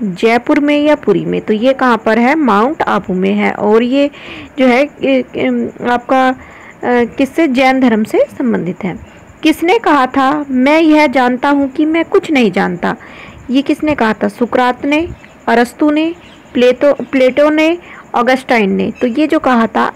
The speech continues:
ये कहा था सुकरात ने। अगला प्रश्न है, प्रख्यात चित्र कौन सा गवर्निका किस माध्यम में निर्मित है? तो ये जो चित्र जो था ये गवर्निका, ये किस माध्यम में बना हुआ था? तो, उम,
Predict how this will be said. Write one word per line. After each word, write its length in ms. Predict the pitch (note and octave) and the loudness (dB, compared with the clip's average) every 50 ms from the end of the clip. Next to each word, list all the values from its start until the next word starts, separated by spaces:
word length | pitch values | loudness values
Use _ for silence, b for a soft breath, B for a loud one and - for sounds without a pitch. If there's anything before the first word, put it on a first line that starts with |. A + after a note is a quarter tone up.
| - - | -8 -8
ये 240 | A3 G#3+ A3+ A#3+ B3+ | -4 -2 -2 -2 -2
कहा 240 | B3+ - A3+ G#3 G3+ | -2 -2 -2 -2 -2
था 180 | G3 - - D4 | -2 -2 -4 -4
सुकरात 560 | - - - - - - - - - - - | -4 -6 -10 -8 -4 -2 -2 -2 -4 -4 -8
ने। 160 | - - - A#3 A#3 - - - - B B B B B B B B - | -10 -10 -10 -14 -16 -20 -20 -20 -20 B B B B B B B B -6
अगला 260 | - A3 C4 D4 E4+ | -4 0 2 2 2
प्रश्न 340 | F4 - F#4+ D#4+ - - E4 | 2 2 0 -2 0 0 0
है, 360 | D#4 C#4 C4+ C4 C4+ D4 F4 - - - | 0 2 2 2 2 0 -2 -6 -8 -4
प्रख्यात 580 | - D4+ D4 - - - E4+ E4 F4+ F4+ F4 - | -4 -4 -4 -4 -2 0 2 2 2 0 0 0
चित्र 360 | F4 C#4+ - - A3+ G3 G3 - - - - - - - - - - - - - - - - - - - - - - | 0 0 0 0 0 0 0 -2 -8 -20 -20 -20 -20 -20 -20 -20 -20 -20 -20 -20 -20 -20 -20 -20 -20 -20 -20 -6 -2
कौन 260 | B3+ B3 B3+ C4 C4 | 0 2 2 0 0
सा 260 | - D4 D4+ G4 A#4 B B B B B B B - - | 0 0 0 0 -2 B B B B B B B -12 -2
गवर्निका 720 | G#3 B3+ C4+ C4+ D#4 E4 E4 E4+ F4 D#4 E4+ D4+ D#4 F4 F4 B B B - - - | 0 0 2 4 2 2 2 2 0 2 2 0 0 0 -4 B B B -20 -4 0
किस 200 | G#4 A#4 - - | 0 2 2 2
माध्यम 420 | F4 C#4+ B3 A3+ G3+ G3 C4 B3 | 2 2 2 2 2 2 2 2
में 320 | A3+ A3 B3 D#4 G#4+ A#4+ A#4 - B3+ | 4 4 4 2 2 0 -2 -2 0
निर्मित 460 | A3+ A#3 F#3 F3 F3 E3+ - - - | 0 2 2 2 0 -2 -4 -4 -4
है? 100 | G3+ F#3+ | -4 -4
तो 160 | G3 - G#3 | -2 0 0
ये 200 | A3+ A3+ B3 B3+ | 2 2 0 0
जो 100 | A#3 C#4 | 0 -2
चित्र 320 | C4 - C4 B3 C4 B3 B3 | -2 -2 -2 0 0 0 2
जो 140 | B3 A#3+ | 2 2
था 160 | A3 - A#3+ A#3+ | 2 2 0 2
ये 160 | A#3+ A#3+ A#3 | 2 2 2
गवर्निका, 560 | G#3 A3+ A3 G#3+ G#3+ G#3+ A3 G#3+ G3+ A#3+ B3 | 2 4 4 4 4 2 0 0 0 0 0
ये 140 | C#4+ D4+ F4 | 0 -2 -4
किस 260 | - - G4+ F#4+ - | -2 -2 -2 0 0
माध्यम 400 | E4 C#4 B3+ A3 F#3+ G3 C4 A3 | 0 0 0 0 0 0 0 0
में 220 | A3 B3 D#4+ A#4 C#5 B B B B B B B - A3 | 0 0 -2 -2 -4 B B B B B B B -4 -2
बना 240 | G#3 G3 A3 G#3+ | 0 0 0 2
हुआ 260 | F3 F3 D#3 - D#3 E3+ | 0 0 -2 -2 -4 -6
था? 220 | - - F#3 - B B B B B B B - - | -6 -6 -8 -8 B B B B B B B -2 0
तो, 280 | B3+ B3 B3 B3 B3 | 2 4 6 4 4
उम, 480 | - - - - - - A#3+ B3 A#3+ C4+ | 2 0 -4 -10 -10 -8 -6 -6 -6 -8